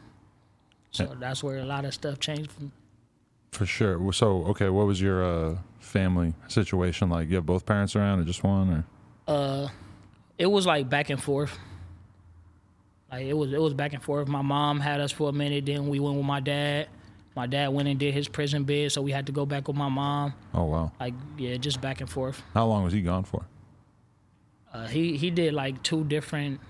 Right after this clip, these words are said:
Speaker 1: he went from, like, when I was two to, I remember I was, like, in early elementary school, from about two to early elementary. Then he ended up going back and did another bid.
Speaker 2: Wow.
Speaker 1: He,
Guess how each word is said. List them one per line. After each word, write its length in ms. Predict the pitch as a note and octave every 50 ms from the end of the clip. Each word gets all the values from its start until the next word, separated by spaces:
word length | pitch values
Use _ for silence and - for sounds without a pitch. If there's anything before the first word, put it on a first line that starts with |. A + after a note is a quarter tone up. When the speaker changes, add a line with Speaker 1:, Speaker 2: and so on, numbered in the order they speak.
| - - - - - - - _ _ _ _ _ _ _ _ _
Speaker 1:
he 100 | - E3
went 220 | E3 F3 E3+ E3
from, 160 | - E3 D3+
like, 120 | D3 C#3+ C#3+
when 120 | D3+ D3
I 80 | C#3+ C#3
was 160 | B2+ B2 -
two 500 | - - - D#3 D#3 D#3+ E3 E3 E3+ E3 - - - - - - - _ _ _ _ _ _ _ _
to, 420 | - D#3 D3 C3+ C3 C3 C3 C3+ - - - - - - - - _ _ _ _ _ _ _ _ _ _ _ _
I 80 | - D3
remember 220 | D#3 D#3 C#3+ C#3
I 60 | C#3
was, 160 | C#3+ D3 C#3
like, 220 | C#3 C3 C3 B2+ C3+
in 280 | B2+ B2+ B2+ B2 C3 C3+ - - - - - - - - _ _ _ _ _ _ _ _ _ _ _
early 440 | - D#3 D#3 D3+ D#3 D3+ D3 D#3 - - -
elementary 480 | D#3 C#3+ C#3+ C#3 D3 D#3 D#3+ - D#3+ C#3+
school, 400 | - - D3+ C#3+ C#3 C#3 C#3+ C3+ - - - - - - - _ -
from 140 | - C#3+ C#3
about 220 | C3+ B2+ B2+ -
two 140 | - - D#3+
to 100 | D3+ C#3
early 220 | D3 D3+ D3+ D3+
elementary. 560 | D3 D3 D3 D3+ D3+ D#3+ D#3 - D#3+ D#3 D3+ - - - - - - - - - _ _
Then 180 | - C#3 D3 C#3+
he 160 | C#3+ D3 C#3
ended 160 | C#3+ C#3 C#3+
up 80 | C3+ C3
going 240 | C3 C#3 D3+ D3 C#3
back 380 | C#3 C#3+ D3 D#3 D3+ D3+ -
and 120 | - C#3+ B2
did 160 | C3+ C#3+ C#3
another 280 | C#3 C#3+ D3 D3 D3+ C#3
bid. 380 | C#3+ D3+ D#3 D3+ D3+ D#3 D#3 - - - - - - - - -
Speaker 2:
Wow. 220 | F#2 F2+ F#2+ F2+
Speaker 1:
He, 180 | - C#3+ C3+